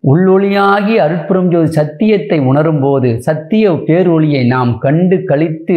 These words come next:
இன்புறும் போது எவ்வளவு ஆனந்தம் இருக்கும். அந்த ஆனந்தத்தை தான் வள்ளல் பெருமானார் இங்க மிக அற்புதமாக தன் அனுபவங்களை வெளிப்படுத்துகின்றார். எதற்கு?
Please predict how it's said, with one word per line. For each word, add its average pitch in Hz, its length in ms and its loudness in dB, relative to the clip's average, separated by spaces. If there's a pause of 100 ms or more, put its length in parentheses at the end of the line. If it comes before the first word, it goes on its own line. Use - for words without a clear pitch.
இன்புறும் 151 380 2
போது 147 200 -2
எவ்வளவு 165 440 0
ஆனந்தம் 147 380 0
இருக்கும். 117 340 -4 (380)
அந்த 117 280 -2
ஆனந்தத்தை 135 580 0
தான் 190 200 -2
வள்ளல் 143 320 0
பெருமானார் 123 460 0
இங்க 117 220 0 (420)
மிக 135 240 0 (100)
அற்புதமாக 156 840 0
தன் 139 200 -2
அனுபவங்களை 151 580 0
வெளிப்படுத்துகின்றார். 123 920 -2
எதற்கு? 135 440 -2